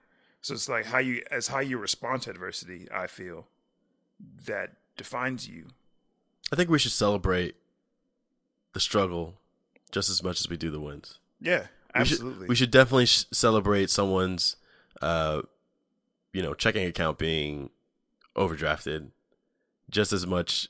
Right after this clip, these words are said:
Speaker 2: as when they get that promotion.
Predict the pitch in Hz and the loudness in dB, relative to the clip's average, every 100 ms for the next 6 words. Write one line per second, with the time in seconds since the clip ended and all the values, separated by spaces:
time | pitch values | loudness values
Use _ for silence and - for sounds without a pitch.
0 | - 85 85 82 80 82 - - 85 80 | -4 -2 0 0 -4 -8 -14 -2 0 2
1 | 80 78 73 80 80 80 78 76 73 _ | 0 -4 -2 0 0 0 0 -2 -6 _
2 | _ - 90 82 - 85 82 - 76 | _ -6 -4 -4 -2 0 0 -2 -10